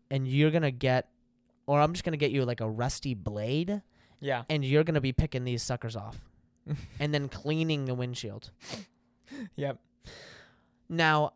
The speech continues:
Speaker 1: this is coming from the person who actually wrote on the, the, I wrote on the roof of my mom's car my name, and was, I was so proud of myself for writing my name. That's the first time I actually ever wrote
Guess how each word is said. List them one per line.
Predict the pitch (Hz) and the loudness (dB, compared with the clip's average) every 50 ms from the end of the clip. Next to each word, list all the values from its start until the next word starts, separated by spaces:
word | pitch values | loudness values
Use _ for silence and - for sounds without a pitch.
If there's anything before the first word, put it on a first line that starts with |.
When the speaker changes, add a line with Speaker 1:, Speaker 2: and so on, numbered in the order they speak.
| _ - | _ -2
Speaker 1:
this | 160 160 185 - - | 0 0 0 2 0
is | 233 202 - | -2 -4 -4
coming | - - 180 180 175 170 | -2 0 0 2 2 0
from | 160 160 | 0 -2
the | 151 | -2
person | 143 - 151 147 - - 135 | 0 0 0 0 0 -2 -4
who | 131 135 131 147 135 135 - - _ - | -2 0 2 2 2 2 0 -4 _ -4
actually | 151 147 147 - - - 175 165 156 151 143 | -4 -4 -2 -4 -4 -4 -2 -2 0 0 0
wrote | 135 123 117 117 110 117 127 135 143 147 147 135 - - - - - - _ _ _ _ _ _ _ _ _ _ _ _ _ _ _ _ _ _ _ - | 0 0 0 0 2 4 6 8 10 10 10 8 6 0 -6 -10 -10 -12 _ _ _ _ _ _ _ _ _ _ _ _ _ _ _ _ _ _ _ 0
on | 139 147 147 160 170 180 185 175 - | 2 4 4 4 2 0 -2 -4 -4
the, | - 147 147 151 143 151 - | -8 -2 0 0 0 0 -4
the, | - 151 143 143 139 - - _ _ _ _ - - 120 170 165 170 - - - - - | -10 -6 -2 -2 -2 -2 -4 _ _ _ _ -20 -20 -20 -20 -20 -20 -20 -20 -20 -10 0
I | 147 156 170 190 196 | 2 4 6 6 6
wrote | 185 156 135 135 143 147 156 - - | 4 2 4 6 6 6 6 4 0
on | - 139 135 135 | -4 -4 -2 -2
the | 127 127 | -2 -2
roof | 120 117 113 120 131 143 165 170 - - - | -2 -2 2 4 4 6 4 4 0 -4 -6
of | - 135 127 | -4 -4 -2
my | 127 120 120 | 0 0 0
mom's | 117 113 113 117 120 - | 0 0 -2 -2 -4 -4
car | - - 131 120 120 131 160 202 214 - _ _ | -4 -2 -2 0 0 0 0 -2 -4 -8 _ _
my | - 131 131 123 | -2 -2 0 0
name, | 117 113 113 117 127 151 180 202 208 - _ _ _ _ _ _ _ _ | 0 0 0 0 0 0 -2 -2 -4 -6 _ _ _ _ _ _ _ _
and | 147 143 139 | -4 0 0
was, | 135 139 - - - | 0 0 0 -4 0
I | - 160 | 0 2
was | 180 208 208 | 2 2 2
so | - - - 180 175 | 0 2 2 2 2
proud | - 175 156 143 | 2 0 0 0
of | 147 143 | 0 0
myself | 139 139 - 147 135 - | -2 -2 -2 -4 -4 -2
for | 127 | -2
writing | 120 120 120 123 | -4 -2 -4 -4
my | 120 113 | -6 -6
name. | 113 120 127 147 | -6 -6 -2 0
That's | 170 196 - | 0 0 0
the | 285 | 0
first | - - 220 220 - | 0 -2 -4 -2 -2
time | 202 190 | -2 -2
I | 175 | 0
actually | 143 156 160 - - 147 | 0 0 0 0 -2 0
ever | - 135 139 143 | 2 4 4 6
wrote | 139 | 8